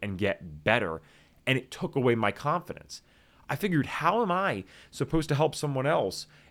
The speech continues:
if, yes, I mean, I've made progress, but I don't even know the next steps. I feel so lost with this."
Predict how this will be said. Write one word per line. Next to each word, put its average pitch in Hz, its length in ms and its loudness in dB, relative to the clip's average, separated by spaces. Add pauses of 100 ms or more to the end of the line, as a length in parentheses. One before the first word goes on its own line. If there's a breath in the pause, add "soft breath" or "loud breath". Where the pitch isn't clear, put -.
(120 soft breath)
if, 156 380 6
yes, 156 320 4
I 123 80 4
mean, 147 160 4
I've 120 120 6
made 113 200 0
progress, 143 640 2 (260 soft breath)
but - 160 2
I 156 200 0
don't 202 160 6
even 165 180 0
know 156 100 2
the 139 120 0
next 123 260 -4
steps. - 400 0
I 107 60 -6
feel 143 180 -4
so 117 240 0
lost 110 460 0
with - 180 -12
this." - 300 -10